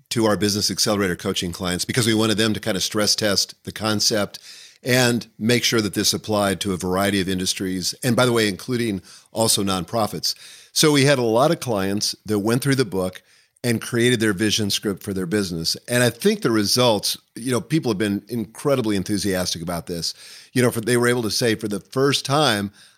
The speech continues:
I've got a vision." I always felt I needed one. I felt a little guilty that I wasn't, you know, visionary and I didn't have anything to share with the team. Well, now I get to show up. I'm the man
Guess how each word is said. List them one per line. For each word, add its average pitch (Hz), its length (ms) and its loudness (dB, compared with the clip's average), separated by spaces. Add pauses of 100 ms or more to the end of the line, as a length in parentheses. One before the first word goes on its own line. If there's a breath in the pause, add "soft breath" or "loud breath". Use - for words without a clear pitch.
(180 soft breath)
I've 120 180 0
got 139 180 2
a 147 60 2
vision." 143 460 0 (160)
I 135 60 2
always 151 200 4
felt 143 220 0
I 104 80 2
needed 139 300 2
one. 165 340 2 (260 loud breath)
I 110 60 -8
felt 123 180 -4
a 113 60 -2
little 123 200 -4
guilty 127 440 -4
that 120 120 0
I 104 80 0
wasn't, 107 380 -2
you 107 80 -6
know, 107 340 -4
visionary 143 840 2 (260 loud breath)
and 107 100 -4
I 107 60 0
didn't 123 200 0
have 123 120 0
anything 113 340 -2
to 98 80 -4
share 127 340 0
with 123 120 0
the 127 100 -4
team. 127 400 2 (360 loud breath)
Well, 104 180 -2
now 123 580 2 (120)
I 127 140 0
get 135 180 -2
to 110 60 -4
show 120 280 2
up. 110 200 0
I'm 120 140 4
the 113 80 0
man 117 460 2